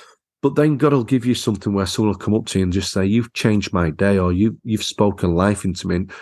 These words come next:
it's about being that intentionality. So for me, it's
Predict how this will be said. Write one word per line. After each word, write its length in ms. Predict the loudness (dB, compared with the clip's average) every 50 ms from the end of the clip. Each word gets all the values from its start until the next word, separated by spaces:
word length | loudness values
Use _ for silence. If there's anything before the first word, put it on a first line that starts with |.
| -4
it's 180 | -4 -2 0 0
about 300 | -2 -2 -2 -4 -2 0
being 160 | 2 2 2
that 100 | 2 2
intentionality. 760 | 0 -2 -2 -2 -2 -2 -2 -4 -2 -2 0 0 0 -2 -4
So 200 | -4 -2 -2 -2
for 320 | -2 -4 -12 -6 0 0 2
me, 220 | 4 4 2 2
it's 260 | 2 0 -2 -2 -2